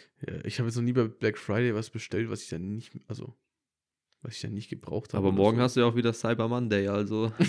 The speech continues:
Speaker 1: <laughs> Dä, Cyber Monday, Alter, komm, leck mich. Ähm, nee, zu dem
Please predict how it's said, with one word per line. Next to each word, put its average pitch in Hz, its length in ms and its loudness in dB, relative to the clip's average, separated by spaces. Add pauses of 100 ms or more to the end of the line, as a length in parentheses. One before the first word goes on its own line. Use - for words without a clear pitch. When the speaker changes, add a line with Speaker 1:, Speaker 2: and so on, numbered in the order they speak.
(520)
Speaker 1:
<laughs> - 800 -16
Dä, 123 300 -2 (560)
Cyber 101 480 -4
Monday, 113 380 -4
Alter, 110 320 -2
komm, 117 200 -6
leck 120 200 -2
mich. - 240 -6 (520)
Ähm, 113 520 0 (1040)
nee, 123 160 0
zu 120 140 -4
dem 110 480 0